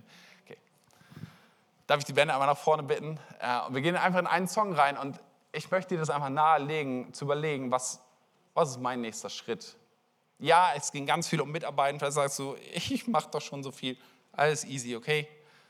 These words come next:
Vergib mir all die Fußtritte. <laughs> Lass uns Gemeinde lieben. Jesus selbst hat sich mit seiner Gemeinde identifiziert. Und zwar in so unfassbarem Maße.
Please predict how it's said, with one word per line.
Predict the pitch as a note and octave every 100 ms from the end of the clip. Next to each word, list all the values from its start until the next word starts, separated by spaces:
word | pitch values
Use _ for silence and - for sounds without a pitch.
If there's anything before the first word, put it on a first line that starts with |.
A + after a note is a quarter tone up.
| _ _ _
Vergib | - E3 E3 -
mir | C3+ B2+ C3+ - - - _ - - - _ - _
all | - A2+
die |
Fußtritte. | A2 C#3 B2+ - B2 B2 A#2+ - -
<laughs> | B2+ - - _ - - - - - - _ _ _ _ _ _ _ _ _ _ _ _ _ _ _ _ _ _ _ _ _ _ _ _ _ _ _ _
Lass | C3+ C#3+
uns | D3 -
Gemeinde | - B2+ C3 E3 D#3+
lieben. | F3 F#3 D#3+ A2 G#2+ G2+ _ _ _ _ _ - -
Jesus | E3 E3+ -
selbst | F3+ F#3 -
hat | D3+ -
sich | C3
mit | D3 C3
seiner | C3+ B2
Gemeinde | A#2 B2+ C#3 A#2+
identifiziert. | A2+ G#2+ - - C3+ B2 - - _
Und | B2
zwar | A#2 C3+ A#2+ -
in | B2+ A#2
so | A#2 C3 D3+
unfassbarem | D3+ D#3 C#3+ C#3 B2 B2
Maße. | C3 B2+ G#2+